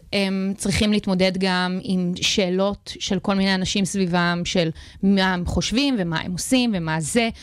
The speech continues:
או שנכנסים נניח גם לסטוריז שהם מפרסמים, אם בכלל, וזה,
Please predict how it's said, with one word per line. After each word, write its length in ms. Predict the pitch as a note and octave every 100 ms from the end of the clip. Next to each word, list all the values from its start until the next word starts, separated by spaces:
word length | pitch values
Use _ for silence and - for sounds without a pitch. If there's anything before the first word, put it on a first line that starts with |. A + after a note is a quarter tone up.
| - -
או 60 |
שנכנסים 680 | F#3+ G3+ - G3+ - A#3+ A#3+
נניח 340 | G#3+ G3+ G3+ F#3+
גם 180 | E3+
לסטוריז 580 | E3+ - A3+ A3+ A#3 G3+
שהם 320 | - E3+ E3+ E3+
מפרסמים, 840 | G3+ F#3 F#3+ F3 F#3 G3+ C4 B3+ A#3+ _ -
אם 160 | A#3+ A3
בכלל, 560 | G3+ G3+ F#3 G#3+ B3+ A#3+ - - - - - G3+
וזה, 1700 | E3+ F#3+ G3 G3 F#3 F#3 F3+ - _ _ _ _ _ - F3+ E3+